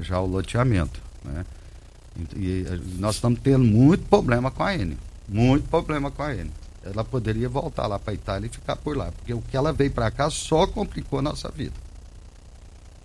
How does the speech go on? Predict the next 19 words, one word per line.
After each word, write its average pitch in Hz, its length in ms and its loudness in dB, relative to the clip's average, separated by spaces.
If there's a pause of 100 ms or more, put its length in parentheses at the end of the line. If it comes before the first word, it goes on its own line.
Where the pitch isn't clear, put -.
(180)
Agora, 92 460 -2 (540)
é, 62 200 -10 (880)
tem, 117 180 -2
tem 127 200 -4
lugar, 123 360 -2
eu, 135 260 -4
eu, 127 100 -2 (460)
eu 269 80 -4
vou 254 80 2
citar - 280 8
dentro 214 200 0
do - 60 0
município. 208 640 -2 (560)
Eu 147 100 2
tô 190 220 4
ca-, 190 140 0
aqui 143 220 0
com 127 220 0
a, 90 160 0